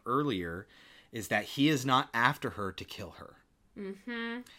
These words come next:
Speaker 1: And they say that repeatedly. I think the fact that he knows he's her sister, and this, again, unfortunately also shows a flaw with the movie.
Speaker 2: Mm-hmm.
Speaker 1: They've, they've already been, "Oh, he saves the sister," or he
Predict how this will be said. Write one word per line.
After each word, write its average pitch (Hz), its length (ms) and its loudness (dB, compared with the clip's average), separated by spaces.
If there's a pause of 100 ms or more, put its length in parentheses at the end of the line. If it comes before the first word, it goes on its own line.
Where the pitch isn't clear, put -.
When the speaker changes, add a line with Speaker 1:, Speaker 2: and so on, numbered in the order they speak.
(160)
Speaker 1:
And 110 120 -4
they 104 80 -2
say 117 220 0
that 110 180 2
repeatedly. 104 800 -8 (760)
I 98 120 -4
think 120 260 -4
the 113 60 -4
fact 104 240 -2
that 104 60 -8
he 104 140 -10
knows 92 400 -6
he's 117 180 -8
her 156 100 -8
sister, - 580 -10 (1400)
and 110 280 -4
this, 135 280 4
again, 120 520 4 (220)
unfortunately 110 600 -4
also 127 300 0
shows 107 240 -6
a 101 40 -12
flaw 190 320 6
with 127 160 0
the 113 60 -6
movie. 95 460 -4
Speaker 2:
Mm-hmm. 202 400 -6
Speaker 1:
They've, 120 260 4
they've 120 200 2
already 139 640 8
been, 120 580 2 (320)
"Oh, 127 380 6
he 123 240 -4
saves 147 500 4
the 127 80 -2
sister," 98 400 -6
or 101 180 -2
he 104 380 -6